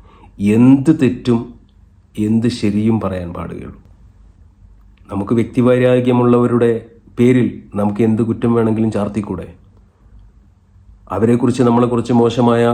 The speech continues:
ക-, അനുഭവങ്ങൾ ഉണ്ടായെന്ന് പറഞ്ഞൊരു വീഡിയോ ചെയ്തു കഴിഞ്ഞാൽ അവരെ നാളെ വന്ന് അറസ്റ്റ് ചെയ്യില്ലേ? അങ്ങനെ പോയാൽ നമ്മുടെ നാടിൻ്റെ അവസ്ഥ എന്തായിരിക്കും? ഇതൊക്കെ നമ്മൾ ചിന്തിക്കേണ്ട വിഷയങ്ങളാണ്.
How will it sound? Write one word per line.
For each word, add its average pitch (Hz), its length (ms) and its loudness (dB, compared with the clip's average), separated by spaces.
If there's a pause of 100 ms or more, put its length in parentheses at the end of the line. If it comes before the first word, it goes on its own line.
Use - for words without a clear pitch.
(180)
ക-, 117 200 -4
അനുഭവങ്ങൾ 123 440 2
ഉണ്ടായെന്ന് 117 360 2
പറഞ്ഞൊരു 117 380 -2
വീഡിയോ 123 220 4
ചെയ്തു 113 260 0
കഴിഞ്ഞാൽ 107 360 -2 (320)
അവരെ 113 160 0
നാളെ 117 240 2
വന്ന് 113 200 0
അറസ്റ്റ് 101 300 -4
ചെയ്യില്ലേ? 90 300 -4 (960)
അങ്ങനെ 127 280 2
പോയാൽ 135 260 4
നമ്മുടെ 123 220 4
നാടിൻ്റെ 113 400 0
അവസ്ഥ 101 280 -4
എന്തായിരിക്കും? 95 580 -4 (2500)
ഇതൊക്കെ 139 300 0
നമ്മൾ 156 220 4
ചിന്തിക്കേണ്ട 143 520 0
വിഷയങ്ങളാണ്. 123 680 0